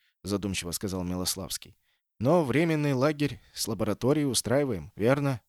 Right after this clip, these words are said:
Попытаемся понять, что же там конкретно произошло, почему так все.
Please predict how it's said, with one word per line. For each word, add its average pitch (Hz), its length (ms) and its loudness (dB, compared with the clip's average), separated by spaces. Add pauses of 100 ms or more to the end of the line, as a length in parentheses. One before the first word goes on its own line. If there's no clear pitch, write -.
Попытаемся 139 640 2
понять, 131 600 2
что 139 300 2
же 127 100 0
там 127 240 2
конкретно 120 560 0
произошло, 117 680 0 (340)
почему 123 340 0
так 113 240 0
все. - 260 -4